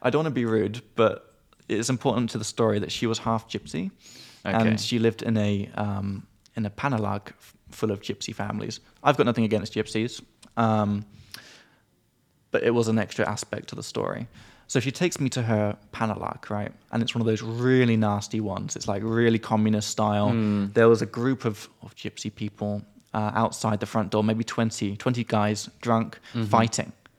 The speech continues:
Speaker 2: Oh, God.
Speaker 1: Physically, fist to face
Speaker 2: Uh-huh.
Speaker 1: fighting.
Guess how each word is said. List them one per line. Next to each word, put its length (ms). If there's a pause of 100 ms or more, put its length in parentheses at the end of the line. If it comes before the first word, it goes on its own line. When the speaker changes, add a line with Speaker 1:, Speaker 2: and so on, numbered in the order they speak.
(200)
Speaker 2:
Oh, 160
God. 460
Speaker 1:
Physically, 720
fist 720
to 80
face 480 (200)
Speaker 2:
Uh-huh. 100
Speaker 1:
fighting. 540